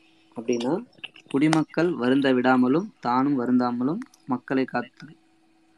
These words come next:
மக்களுக்கு துன்பம் விளைவிப்பவரை அடையாளம் கண்டு அவருக்கு தண்டனை அளித்து தன் பணியை செவ்வனே செய்பவரே நல்ல ஆட்சியாளர் எனவும், குற்றத்தை கடிந்துரைத்து ஆள்பவருக்கு வடுவாகாது, மாற்றாக அது ஆள்பவரின் தொழிலே அப்படின்னு சொல்லி இந்த திருக்குறள்.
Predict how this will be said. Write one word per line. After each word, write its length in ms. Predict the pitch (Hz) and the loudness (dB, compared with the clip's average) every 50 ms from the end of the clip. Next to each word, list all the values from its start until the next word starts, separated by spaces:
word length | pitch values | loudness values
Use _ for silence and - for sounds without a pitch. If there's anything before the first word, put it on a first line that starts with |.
| _ _ - | _ _ -4
மக்களுக்கு 480 | 120 127 - - 135 131 123 - - | -4 -4 -2 0 -2 -2 -2 -2 -6
துன்பம் 380 | - - 135 135 135 143 139 131 | -4 0 2 4 4 4 4 2
விளைவிப்பவரை 480 | 123 123 123 123 120 - - 131 127 120 | 2 2 0 -2 -4 -4 -2 0 0 0
அடையாளம் 380 | 117 120 127 127 127 123 120 | 0 2 2 2 0 0 -2
கண்டு 320 | 113 - 123 127 151 196 180 | -4 -4 -4 -2 -2 0 0
அவருக்கு 400 | 135 127 127 123 - 127 110 107 | 0 0 -2 -2 -4 -4 -4 -4
தண்டனை 360 | 110 117 120 127 147 147 139 | -4 -4 -2 0 0 0 0
அளித்து 360 | 127 123 127 - - 175 - | 0 -2 -4 -6 -12 -14 -12
தன் 220 | - 139 120 113 - | -12 -12 -12 -12 -14
பணியை 300 | - 117 120 127 135 139 | -14 -10 -6 -4 -4 -4
செவ்வனே 420 | 131 - - 117 117 120 127 135 143 139 - | -6 -10 -14 -12 -8 -4 -4 -4 -4 -4 -6
செய்பவரே 500 | 123 123 120 123 120 120 127 151 190 185 | -8 -6 -6 -6 -6 -4 -6 -6 -8 -8
நல்ல 280 | 131 113 120 123 117 | -10 -8 -4 -2 -2
ஆட்சியாளர் 500 | 117 117 - - 131 123 120 120 117 113 | -2 -2 -2 -4 -4 -2 -2 -2 -4 -6
எனவும், 380 | 113 113 120 131 170 220 254 - _ - - _ _ _ _ _ _ _ _ _ _ _ _ | -8 -10 -10 -12 -14 -16 -18 -20 _ -20 -20 _ _ _ _ _ _ _ _ _ _ _ _
குற்றத்தை 600 | - - - - - - 170 165 - - 165 160 - - | -6 -4 -4 -4 -2 -2 -2 -2 0 0 -2 -2 0 2
கடிந்துரைத்து 520 | 127 135 139 135 135 131 135 131 - 151 | 2 2 4 4 2 2 2 0 0 2
ஆள்பவருக்கு 680 | 127 117 120 131 131 135 131 131 131 127 - 127 117 117 | 2 2 2 2 2 2 2 2 2 0 0 -2 0 2
வடுவாகாது, 640 | 127 123 123 117 113 113 107 104 104 107 107 - - _ _ _ _ _ _ _ _ | 2 4 2 2 0 -2 -6 -8 -8 -12 -14 -14 -18 _ _ _ _ _ _ _ _
மாற்றாக 420 | - 120 127 123 - 139 135 139 139 | 0 0 0 2 0 -2 0 0 0
அது 120 | 131 123 | 2 2
ஆள்பவரின் 480 | 117 120 123 120 123 120 120 123 117 110 | 2 2 0 0 -2 -2 -2 -4 -4 -4
தொழிலே 520 | - 113 117 120 123 113 117 117 110 - - - - - | -2 -2 0 0 0 0 0 0 -2 -2 -8 -16 -18 -14
அப்படின்னு 240 | - 120 113 113 113 | -12 -10 -10 -10 -10
சொல்லி 280 | 107 - 113 113 123 123 | -10 -10 -6 -2 -2 -2
இந்த 180 | 117 110 110 | -2 -4 -6
திருக்குறள். 520 | 104 - 117 110 107 - 110 113 139 160 | -8 -6 -8 -8 -8 -8 -8 -8 -8 -8